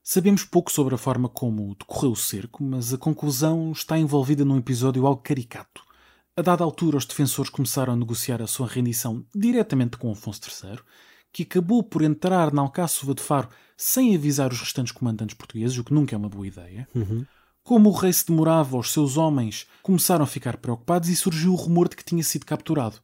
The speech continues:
Speaker 1: Isto levou então a um assalto generalizado à vila, que obrigou os defensores, obviamente já prontos a render-se, a voltar a pegar em armas. É possível que este assalto tenha sido motivado não apenas por um rumor,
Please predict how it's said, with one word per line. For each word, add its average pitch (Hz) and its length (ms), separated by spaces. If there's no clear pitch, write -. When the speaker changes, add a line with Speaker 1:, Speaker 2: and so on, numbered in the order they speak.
Speaker 1:
Isto 240 320
levou 180 240
então 175 220
a 147 100
um 143 80
assalto 139 460
generalizado 143 840
à 107 80
vila, 123 460
que 247 140
obrigou 139 360
os 123 80
defensores, 147 480
obviamente 123 600
já 113 300
prontos 156 400
a 135 40
render-se, 143 480
a 208 80
voltar 147 420
a 139 40
pegar 143 240
em 156 80
armas. 101 440
É 185 80
possível 202 380
que 175 100
este 170 160
assalto 156 320
tenha 143 160
sido 135 260
motivado 123 580
não 233 180
apenas 170 340
por - 160
um 127 80
rumor, 131 440